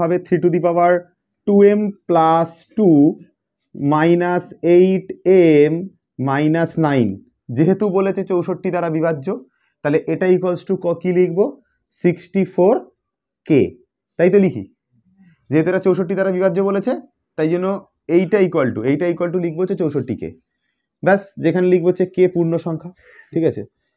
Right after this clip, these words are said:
কে পূর্ণ সংখ্যা, ঠিক আছে। লাস্ট এরপরের স্টেপে কি করতে হবে? m plus one বসাতে হয় এর মধ্যে, m plus one বসাও। তাহলে f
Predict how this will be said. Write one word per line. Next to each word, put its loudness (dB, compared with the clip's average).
কে 0
পূর্ণ -4
সংখ্যা, -12
ঠিক 0
আছে। -8
লাস্ট -4
এরপরের 2
স্টেপে 2
কি -2
করতে 0
হবে? 4
m -2
plus 2
one 0
বসাতে -2
হয় 0
এর -10
মধ্যে, -12
m -2
plus 2
one -6
বসাও। -4
তাহলে 0
f -10